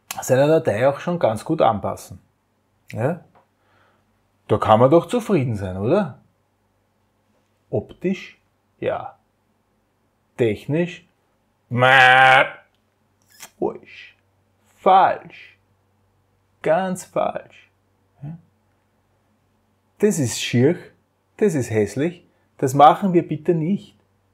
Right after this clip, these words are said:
Ja? Aber wie, wie, wie, wie, wie kann ich das dann machen?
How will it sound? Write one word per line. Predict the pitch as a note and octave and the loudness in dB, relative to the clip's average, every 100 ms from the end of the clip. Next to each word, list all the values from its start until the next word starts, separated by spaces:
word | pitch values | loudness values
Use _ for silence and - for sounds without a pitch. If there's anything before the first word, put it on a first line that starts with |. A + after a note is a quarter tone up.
| _ | _
Ja? | B2+ F3 - _ _ _ | -10 -10 -14 _ _ _
Aber | C3 C3+ C3+ | -4 -2 0
wie, | F3 F3 - | -2 -4 -8
wie, | C#3+ E3+ D3+ | -6 -4 -4
wie, | F3 E3+ B2 | -4 -4 -6
wie, | E3 - - | -8 -8 -12
wie | B2+ D3 | -8 -6
kann | D3 D3+ | -2 -4
ich | D#3 | -4
das | - C#3 | -10 -10
dann | C3 | -8
machen? | A#2+ F#3+ - | -8 -8 -10